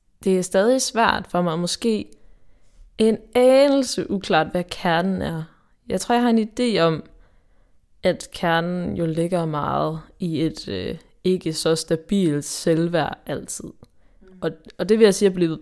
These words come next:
bedre, og derfor er angsten også anderledes nu, end den var for, for to år siden. Øhm, men jeg vil sige, at det nok er kernen, at,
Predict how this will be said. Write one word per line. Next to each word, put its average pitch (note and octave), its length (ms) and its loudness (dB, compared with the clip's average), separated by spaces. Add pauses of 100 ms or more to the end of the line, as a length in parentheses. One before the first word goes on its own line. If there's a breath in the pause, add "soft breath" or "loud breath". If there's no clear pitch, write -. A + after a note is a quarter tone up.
bedre, E3 460 2
og - 120 -4
derfor D3+ 280 0
er C3 40 -2
angsten D#3 340 -4
også - 220 -6 (100)
anderledes E3+ 540 0
nu, E3 220 -2
end D3+ 140 -8
den D3 160 -8
var C#3 140 -8
for, D#3 280 -10 (480)
for - 100 -10
to D#3 240 -8
år C#3 120 -6
siden. D3+ 560 -6 (960)
Øhm, D3+ 180 -6
men E3 240 -4
jeg E3+ 80 0
vil E3 80 -2
sige, A3 240 0
at G#3 80 0
det G3 100 2
nok F#3 180 0
er F#3+ 40 -4
kernen, F#3+ 640 -4
at, - 320 -6